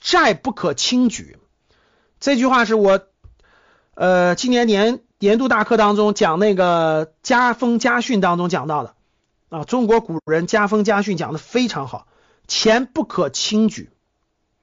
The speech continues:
什么意思？钱不可轻举啊，就债不可轻举。就很多人，教室里很多人是不是听过一些人的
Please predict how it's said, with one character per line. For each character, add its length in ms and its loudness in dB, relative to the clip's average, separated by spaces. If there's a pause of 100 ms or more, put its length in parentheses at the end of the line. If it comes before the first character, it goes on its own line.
(480)
什 180 -4
么 60 2
意 140 2
思？ 180 -8 (1500)
钱 500 0
不 180 -6
可 260 -6
轻 380 -2
举 200 -14 (160)
啊， 200 -14 (360)
就 120 -6
债 400 0
不 160 -4
可 180 -6
轻 240 -4
举。 180 -14 (1000)
就 100 -6
很 160 2
多 120 6
人， 240 0
教 160 4
室 100 -2
里 60 2
很 140 0
多 100 4
人 100 2
是 80 -2
不 80 2
是 100 -12 (480)
听 220 -2
过 140 4
一 40 0
些 160 2
人 140 2
的 140 0